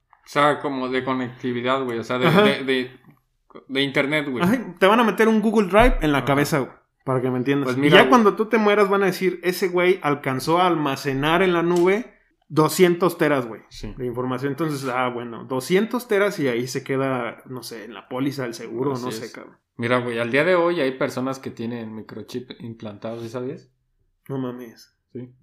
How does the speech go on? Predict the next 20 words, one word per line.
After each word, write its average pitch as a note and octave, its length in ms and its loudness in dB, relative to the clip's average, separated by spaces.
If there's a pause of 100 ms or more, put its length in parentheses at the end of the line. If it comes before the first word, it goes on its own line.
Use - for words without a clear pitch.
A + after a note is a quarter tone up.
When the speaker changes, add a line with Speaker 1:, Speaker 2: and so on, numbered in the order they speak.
(540)
Speaker 2:
Mm. B2+ 180 -14
Speaker 1:
Así A#2+ 180 -12
como C3 180 -4
le B2 80 0
escuchas. B2+ 600 -10 (280)
Speaker 2:
Pero, C3 400 -6 (240)
mm, C3 260 -10 (260)
no, B2 320 -10
güey. - 140 -20 (420)
O B2+ 100 -14
sea D3 120 -2
Speaker 1:
¿En C#3+ 60 2
serio? D#3+ 360 0 (840)
Mira, C3 320 0
por C3+ 120 2
el C#3+ 60 2
momento F3 380 2
son F#3 160 0
funciones E3+ 500 -4
limitadas. B2 920 -2